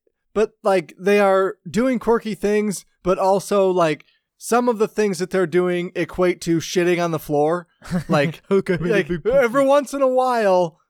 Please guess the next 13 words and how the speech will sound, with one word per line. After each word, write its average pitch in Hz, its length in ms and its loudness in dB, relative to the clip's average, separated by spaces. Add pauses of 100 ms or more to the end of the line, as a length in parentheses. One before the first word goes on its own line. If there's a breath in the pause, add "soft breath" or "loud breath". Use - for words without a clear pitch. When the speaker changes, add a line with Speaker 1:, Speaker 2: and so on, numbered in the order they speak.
(140)
Speaker 1:
they'll 190 420 4
do 196 340 0
some 202 220 0
quirky 214 400 0
things 208 320 -2
to 196 100 -6
get 196 220 -2
people 196 260 -4
back 185 340 0
in 190 200 0
and 175 180 -2
pay 175 160 0
attention, 196 600 -4